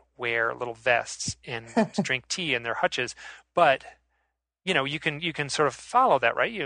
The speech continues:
Speaker 1: open the little book, it's easy to follow the story along. Now, I feel that is what is happening.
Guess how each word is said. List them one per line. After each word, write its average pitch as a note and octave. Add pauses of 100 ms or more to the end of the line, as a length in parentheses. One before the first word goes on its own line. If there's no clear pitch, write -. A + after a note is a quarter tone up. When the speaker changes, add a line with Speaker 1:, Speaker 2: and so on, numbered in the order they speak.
Speaker 1:
open A#2+
the A#2
little A#2+
book, B3
it's -
easy B2+
to B2
follow B2
the A#2+
story G3+
along. F3+ (280)
Now, D3
I D#3+
feel E3+
that C#3+
is A#2+
what B2
is B2
happening. C3